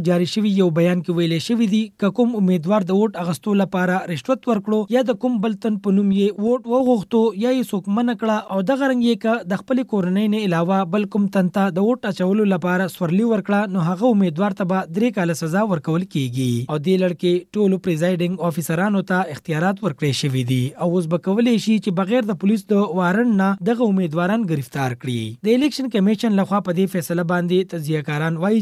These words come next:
چې د الیکشن کمیشن دا ډیر ښه ګام دی، خو باید چې دا فیصله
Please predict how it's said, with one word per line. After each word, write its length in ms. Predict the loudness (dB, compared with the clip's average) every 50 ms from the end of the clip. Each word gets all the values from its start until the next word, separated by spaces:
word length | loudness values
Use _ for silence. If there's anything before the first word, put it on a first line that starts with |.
| 0
چې 200 | -2 -4 -2 0
د 100 | 2 2 2
الیکشن 280 | 2 2 0 -2 -2 0 2
کمیشن 420 | 2 4 4 2 2 0 0 0 0
دا 80 | 0 0 2
ډیر 180 | 0 0 0 -2
ښه 120 | -4 -6 -4 -2
ګام 180 | 0 0 0 -2 -2
دی، 100 | -2 -2 -4 -4
خو 100 | -6 -4 -2
باید 180 | 0 -2 -2 -2 -2
چې 320 | 0 0 0 0 -2 -2 -2
دا 60 | -2 -2 -2 -2
فیصله 340 | -4 -2 0 2 2 2